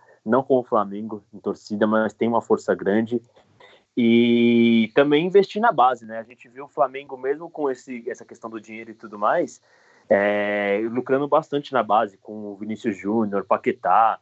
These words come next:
e isso revertido em contratações de grandes jogadores, né? E agradecer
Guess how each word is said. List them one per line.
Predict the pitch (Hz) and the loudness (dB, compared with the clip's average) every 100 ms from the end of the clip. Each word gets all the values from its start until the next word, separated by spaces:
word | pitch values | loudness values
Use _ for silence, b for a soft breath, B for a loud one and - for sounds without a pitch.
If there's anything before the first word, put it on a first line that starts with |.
| _ _ _ | _ _ _
e | 120 135 | -12 -12
isso | - | -8
revertido | 160 156 156 - 139 147 151 156 | -8 -6 -8 -10 -14 -8 -4 -2
em | 156 147 143 131 120 | 0 -2 -6 -12 -6
contratações | 127 123 123 110 - 131 120 | -4 -2 0 0 -2 -8 -8
de | 117 123 | -10 -10
grandes | 117 123 131 131 | -4 -4 -4 -6
jogadores, | 120 127 127 101 98 95 | -2 0 0 0 -4 -2
né? | 101 107 B B B | -4 -4 B B B
E | 123 151 226 226 - | 2 6 6 2 2
agradecer | 139 143 139 135 - 123 131 | 4 6 4 0 -6 -8 -10